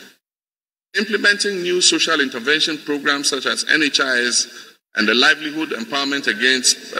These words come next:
Poverty Program. He passed these on to Pres-, Pro-, President Professor John Evans Atta Mills.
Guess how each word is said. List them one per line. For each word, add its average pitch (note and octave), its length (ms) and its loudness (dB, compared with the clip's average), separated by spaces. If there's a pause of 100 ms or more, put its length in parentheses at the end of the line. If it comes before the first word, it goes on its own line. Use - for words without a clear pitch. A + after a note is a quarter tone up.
(100)
Poverty C3+ 380 2
Program. A2+ 500 0 (1000)
He - 100 4
passed G#3 460 0
these F3+ 360 0
on F#3+ 280 0
to D3 140 -4
Pres-, D3+ 300 0 (120)
Pro-, D#3+ 160 -2 (120)
President D#3+ 600 0
Professor C3+ 320 0
John A#2+ 260 -4
Evans A2 320 0
Atta G#2+ 160 -2
Mills. A2 460 -4